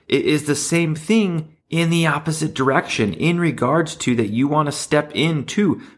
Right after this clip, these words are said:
being the one to validate, being the one to check in with emotions, being the one to listen to the stories.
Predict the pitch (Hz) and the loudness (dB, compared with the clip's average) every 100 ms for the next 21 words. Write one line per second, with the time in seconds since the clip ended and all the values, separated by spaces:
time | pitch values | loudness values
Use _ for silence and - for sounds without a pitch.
0 | - 131 151 180 170 143 143 143 139 - | -8 -2 2 2 2 2 4 2 0 -2
1 | 143 110 117 127 110 90 76 - _ _ | 0 2 2 4 2 0 -6 -14 _ _
2 | 127 156 165 156 143 143 139 135 127 131 | 0 2 2 2 2 2 2 -2 -4 -4
3 | 120 - 127 - 131 127 120 113 113 110 | -2 -4 -2 0 0 0 0 0 2 2
4 | - 87 92 - 143 147 143 139 135 135 | -2 -8 -6 -2 0 0 0 0 -2 -4
5 | 113 123 127 135 123 117 104 - 113 110 | -2 0 0 -4 -4 -4 -4 -4 0 0
6 | 98 95 | 0 -4